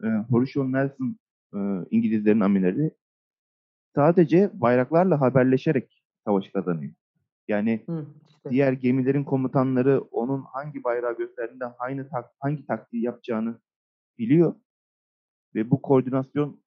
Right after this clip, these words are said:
Speaker 1: sayesinde savaşı kazanabiliyorlar. Ama bu Fransızlar ve İspanyol, e, donanması için geçerli değil. Ki zaten onlar da savaşı kaybetmişler. <laughs> Ama tabii telsiz evresine geçtiğimizde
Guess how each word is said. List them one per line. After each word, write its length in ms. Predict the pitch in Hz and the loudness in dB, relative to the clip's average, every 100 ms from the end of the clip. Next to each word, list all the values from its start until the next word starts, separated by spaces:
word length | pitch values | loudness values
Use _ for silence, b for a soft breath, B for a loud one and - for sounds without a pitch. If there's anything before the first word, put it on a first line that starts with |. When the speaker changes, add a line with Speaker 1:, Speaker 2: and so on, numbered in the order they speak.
| _ - | _ -4
Speaker 1:
sayesinde 680 | 120 117 110 - 117 170 - _ _ _ - | 0 2 0 0 2 2 0 _ _ _ -4
savaşı 300 | 139 127 127 | 6 6 6
kazanabiliyorlar. 640 | 156 131 135 127 123 107 98 | 4 4 4 4 6 6 6
Ama 240 | 123 123 | 4 4
bu 280 | 127 120 - | 6 4 2
Fransızlar 540 | 120 120 120 120 131 127 | -2 -4 -4 -4 -4 -2
ve 160 | 127 _ _ _ | -4 _ _ _
İspanyol, 540 | _ - 113 120 120 - _ _ | _ -2 2 4 4 0 _ _
e, 40 | 104 | -4
donanması 800 | 107 107 95 107 107 110 110 123 | 0 0 0 0 2 2 0 -2
için 240 | 110 120 | -4 -2
geçerli 440 | 113 113 117 110 107 | -2 -2 -4 -4 -4
değil. 180 | 131 - _ _ _ _ _ _ _ _ _ - | -6 -6 _ _ _ _ _ _ _ _ _ -14
Ki 80 | 143 | -2
zaten 320 | 113 90 120 | -2 0 0
onlar 320 | 117 92 98 | 2 4 2
da 80 | - | 2
savaşı 360 | - 82 - - | 0 0 0 0
kaybetmişler. 680 | 143 131 98 - - - _ _ | 2 2 0 -6 -20 -20 _ _
<laughs> 160 | 131 - | -14 -6
Ama 220 | 120 135 | -4 -2
tabii 220 | 139 123 | -2 -4
telsiz 420 | - 123 139 147 | -6 -6 -6 -8
evresine 480 | 131 127 120 127 123 | 0 0 0 -4 -6
geçtiğimizde 840 | 117 123 - 127 131 120 120 175 | -2 -2 -2 -4 -4 -4 -4 -4